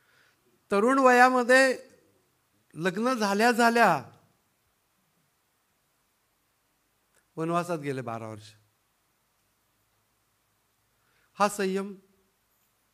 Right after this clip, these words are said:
आणि या बारा वर्षामध्ये घर, गृहाबाहेर कुठल्याही प्रकारचे भोग घ्याय-, घ्यायचे नाहीत. याचं कारण की जे काही, म्हणजे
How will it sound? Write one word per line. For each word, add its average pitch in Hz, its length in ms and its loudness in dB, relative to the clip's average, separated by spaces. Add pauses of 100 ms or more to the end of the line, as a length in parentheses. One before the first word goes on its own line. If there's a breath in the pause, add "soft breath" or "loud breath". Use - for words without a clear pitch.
(1080 soft breath)
आणि 226 240 2
या 226 220 6
बारा 262 340 4
वर्षामध्ये 226 880 -2 (960 soft breath)
घर, 160 320 -6
गृहाबाहेर 220 1040 0
कुठल्याही 220 560 -6
प्रकारचे 226 760 -4
भोग 196 360 -6
घ्याय-, 202 180 -2
घ्यायचे 175 380 -6
नाहीत. 190 280 -4 (400 loud breath)
याचं 185 240 -2
कारण 233 240 0
की 233 200 -4 (480 loud breath)
जे 233 200 2
काही, 254 420 0 (1080)
म्हणजे 220 280 -4